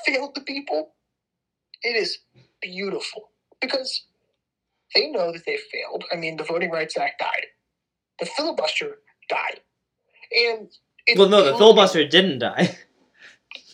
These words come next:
Speaker 1: Well, the, the, them trying to remove the filibuster died.
Speaker 2: That is true.
Speaker 1: And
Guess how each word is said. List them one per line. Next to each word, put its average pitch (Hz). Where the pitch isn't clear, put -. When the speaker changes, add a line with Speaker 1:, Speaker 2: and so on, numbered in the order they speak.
Speaker 1:
Well, 185
the, 185
the, 233
them 240
trying 226
to 185
remove 180
the 170
filibuster -
died. -
Speaker 2:
That 151
is 139
true. 113
Speaker 1:
And 113